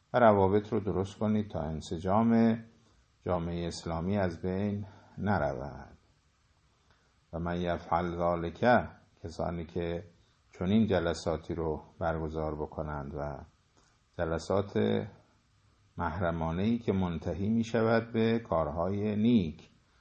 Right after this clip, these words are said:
از قبیل صدقه و اصلاح بین مردم، ابتغاء مرضات الله، برای طلب خوشنودی خدا،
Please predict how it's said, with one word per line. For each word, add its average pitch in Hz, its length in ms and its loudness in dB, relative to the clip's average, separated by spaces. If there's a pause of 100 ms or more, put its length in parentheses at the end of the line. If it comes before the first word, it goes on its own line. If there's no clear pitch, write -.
(220)
از 92 200 -8
قبیل 98 360 0
صدقه 101 760 0
و 95 340 4 (480)
اصلاح 98 540 2
بین 85 320 -4
مردم، 104 920 0 (260)
ابتغاء 87 560 0
مرضات 80 680 -4
الله، 82 420 0 (1040)
برای 120 680 4
طلب 110 480 4
خوشنودی 87 720 -4
خدا، 71 680 -6